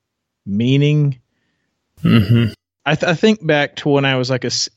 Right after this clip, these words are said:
Speaker 1: maybe one good example is I think back to, like, when I was this single guy and I had Saturdays to myself and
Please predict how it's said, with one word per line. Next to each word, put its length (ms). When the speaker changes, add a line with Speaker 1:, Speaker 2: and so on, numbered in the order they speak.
Speaker 1:
maybe 200
one 220
good 140
example 720
is 140
I 100
think 280
back 240
to, 100
like, 220
when 120
I 120
was 120
this 200
single 340
guy 280
and 100
I 60
had 300
Saturdays 680
to 80
myself 800
and 180